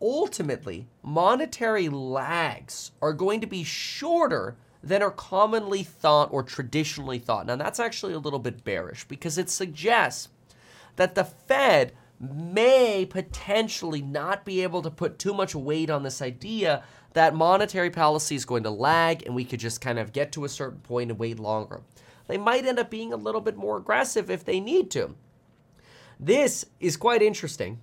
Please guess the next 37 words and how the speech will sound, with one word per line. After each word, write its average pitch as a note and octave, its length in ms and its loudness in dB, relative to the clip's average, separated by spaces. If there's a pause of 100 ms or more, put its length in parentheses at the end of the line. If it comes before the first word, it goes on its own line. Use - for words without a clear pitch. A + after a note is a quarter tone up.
(100)
because, D#3 480 0 (220)
you A3 340 -8
know, G#3+ 220 -4
it's F#3+ 160 -10
not G#3+ 160 -4
the A3+ 80 -2
best G3 400 -4
and F#3+ 80 -6
most F#3+ 280 -2
bullish G#3+ 380 0
thing G3+ 240 -6
for G3+ 180 -4
markets C4 540 0
to F#3+ 80 -8
think, F#3 340 -6
"Okay, F#3 320 -2
if F3+ 140 -4
the - 80 -4
Fed A#3 360 0
has G3+ 500 -6
to A3+ 100 -2
be F#3+ 160 -10
more F3+ 300 -4
aggressive, E3 580 0 (460)
then F#3 300 4
what D3 260 0
do A3 60 0
you A3 120 2
end G#3 180 4
up A3+ 200 4
with?" B3+ 340 2
Well, - 80 -10
the D3 80 -2
following. D#3+ 480 2 (560)
The F3 100 -2
strengthening B3 840 -2
case - 580 -10